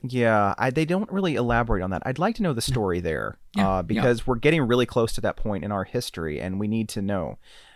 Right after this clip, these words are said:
Speaker 2: There's a lot of,
Speaker 1: Um,
Speaker 2: I mean, there's a bit later about, like, a Microsoft war or something where people were apparently
Speaker 1: <laughs>
Speaker 2: dismembering each other, and, like, all right, I can see it, but
Speaker 1: <laughs> It's so ridiculous. So, um,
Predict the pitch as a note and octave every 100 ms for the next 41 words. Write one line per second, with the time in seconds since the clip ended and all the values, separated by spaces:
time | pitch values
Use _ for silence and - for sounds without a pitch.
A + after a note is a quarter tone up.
0 | - F#4+ G4+ G#3+ G#3 G3+ F3+ F3 E3+ E3+
1 | E3 D#3 C3+ D#3+ C3+ C#3 C3+ C3 A#2 B2
2 | A#2 A#2+ A#2 A2 C3 C#3+ C3+ B2+ C3 B2
3 | C3 B2+ B2+ C3 B2+ B2+ B2+ B2 A2+ C3+
4 | B2+ A#2+ A#2+ C3 B2+ A#2+ A2+ A#2+ C3 C#3+
5 | C#3+ C#3 C3+ C#3 C#3+ C3+ B2+ A#2 G#2+ -
6 | G#2 G3 C3+ - - E3 - F#3 C#3 -
7 | B2 A#2+ F#4 C3 E4+ - C#4 - A3 -
8 | C4+ B3 - - - - - G#3+ F3+ -
9 | - - - B3 B3+ - - - - -
10 | - - C#4 A#3+ G3+ G3+ A3 F#3+ A3+ C4
11 | A#3+ - A#3+ A3 G3+ - - - D#3 E3
12 | D#3+ C#3 B2+